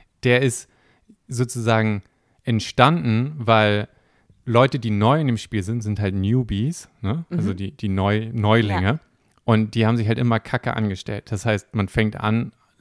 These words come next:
Speaker 1: Leute, die schlecht spielen, als Newbie zu bezeichnen und zu
Speaker 2: Mhm.
Speaker 1: beleidigen. Zu dem Punkt, dass das quasi zensiert wird.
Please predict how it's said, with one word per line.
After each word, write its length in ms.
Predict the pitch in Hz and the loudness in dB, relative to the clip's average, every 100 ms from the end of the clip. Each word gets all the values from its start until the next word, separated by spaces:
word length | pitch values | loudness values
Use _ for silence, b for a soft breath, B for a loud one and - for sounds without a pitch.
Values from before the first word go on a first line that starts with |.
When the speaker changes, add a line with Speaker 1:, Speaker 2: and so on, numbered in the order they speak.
| - | 0
Speaker 1:
Leute, 260 | 110 110 | 0 0
die 120 | 101 | -4
schlecht 340 | 90 110 110 - | -4 0 -2 -2
spielen, 360 | - 110 107 | -4 -2 0
als 260 | - 104 - | -2 -4 -2
Newbie 380 | 110 123 113 98 | 2 4 4 -2
zu 120 | - | -6
bezeichnen 600 | 104 - 98 95 92 90 | -12 -8 -8 -8 -10 -8
und 160 | 170 104 | -6 -6
zu 80 | 175 | -4
Speaker 2:
Mhm. 40 | |
Speaker 1:
beleidigen. 520 | 98 95 92 92 95 - b b b b b b b _ | -4 -4 -6 -8 -10 -14 b b b b b b b _
Zu 140 | - | 4
dem 160 | 110 98 | 4 8
Punkt, 340 | - 123 113 | 8 8 4
dass 120 | 110 | 0
das 200 | - 104 | 0 -6
quasi 320 | - 110 101 98 | 0 2 2 0
zensiert 560 | - 101 104 123 - | 0 0 2 0 0
wird. 240 | 98 90 | -6 -6